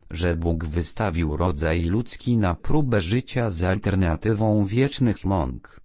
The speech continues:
mimo że o niczym takim w wyroku nie ma najmniejszej wzmianki. Łaską,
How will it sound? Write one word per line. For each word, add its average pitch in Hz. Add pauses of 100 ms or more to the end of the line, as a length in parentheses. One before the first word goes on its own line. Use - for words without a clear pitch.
(160)
mimo 95
że 90
o 90
niczym 82
takim 87
w 80
wyroku 82
nie 101
ma 101
najmniejszej 95
wzmianki. 82 (400)
Łaską, 69